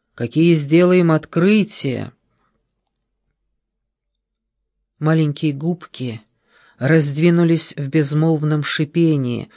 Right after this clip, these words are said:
обнажая ряд острых зубов. Дейл не обратил внимания на детское проявление агрессии,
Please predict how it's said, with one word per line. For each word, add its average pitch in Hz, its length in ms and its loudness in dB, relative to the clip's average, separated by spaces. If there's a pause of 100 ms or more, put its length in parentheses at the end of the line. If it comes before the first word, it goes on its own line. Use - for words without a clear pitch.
(200)
обнажая 151 680 2
ряд 147 360 2
острых 139 500 -4
зубов. 131 680 -4 (1600)
Дейл 233 360 4
не 233 160 4
обратил 214 460 4
внимания 165 600 2
на 156 120 0
детское 160 520 0
проявление 151 680 0
агрессии, 147 760 -2